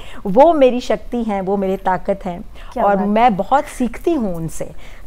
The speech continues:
Speaker 1: तो
Speaker 2: हम्म।
Speaker 1: मुझे लगता है कि, अ, अब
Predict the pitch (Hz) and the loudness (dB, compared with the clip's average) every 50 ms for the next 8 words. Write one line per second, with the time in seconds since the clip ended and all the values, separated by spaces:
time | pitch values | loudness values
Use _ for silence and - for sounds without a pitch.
0 | 214 214 233 220 208 214 214 202 254 254 254 240 - - 269 262 262 254 254 254 | -4 0 0 2 2 2 4 4 4 4 4 0 0 2 4 4 4 4 0 -2
1 | 247 247 - 247 240 233 226 202 202 - - - - - 208 196 190 185 185 - | -2 -2 -4 -4 -4 -4 -4 -6 -8 -12 -16 -8 -2 0 0 2 2 0 -2 -2
2 | - - - - 277 269 220 220 - | -4 0 4 4 4 4 4 -2 -2